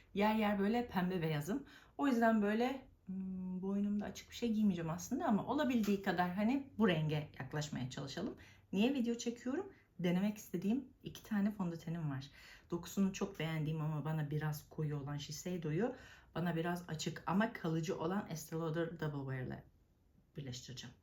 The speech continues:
Tamam mı? Bir favori alıyoruz. Smashbox Blurring Foundation. O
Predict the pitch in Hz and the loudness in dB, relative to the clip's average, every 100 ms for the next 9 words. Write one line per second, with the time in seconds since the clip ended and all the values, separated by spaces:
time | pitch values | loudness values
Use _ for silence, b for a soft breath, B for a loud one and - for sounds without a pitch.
0 | _ 143 185 151 127 - 165 175 - - | _ -6 -4 -4 -6 -6 -4 -2 -4 -12
1 | - 156 160 151 143 143 147 147 - - | -4 0 0 0 -2 -2 -4 -4 -6 -6
2 | 151 147 - - - 147 147 147 147 143 | -4 -4 -6 -8 -8 -4 -2 -2 -4 -4
3 | 139 143 143 - 156 | -2 -4 -6 -8 -10